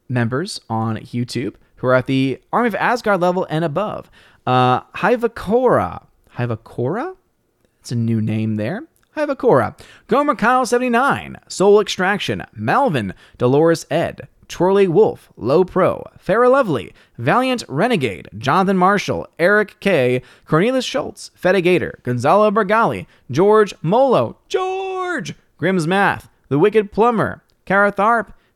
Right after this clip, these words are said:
Dabman Walking fifty-five, M Tax Shark, Forever Sci-Fi, Rosie G twelve, Andrew Hoyle,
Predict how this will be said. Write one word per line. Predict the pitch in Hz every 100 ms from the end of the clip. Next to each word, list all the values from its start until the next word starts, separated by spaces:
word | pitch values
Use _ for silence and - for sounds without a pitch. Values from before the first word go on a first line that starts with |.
| -
Dabman | 160 185 202 196
Walking | 180 196 190
fifty-five, | 180 190 185 202 185 139 135 -
M | 160 185 196 -
Tax | - 185 202 -
Shark, | 131 123 - _ _
Forever | - 185 262
Sci-Fi, | 254 277 302 120 76 65
Rosie | - 107 147 165 160
G | 175
twelve, | 147 175 117 123 - _ -
Andrew | 180 214 233
Hoyle, | 214 269 156 76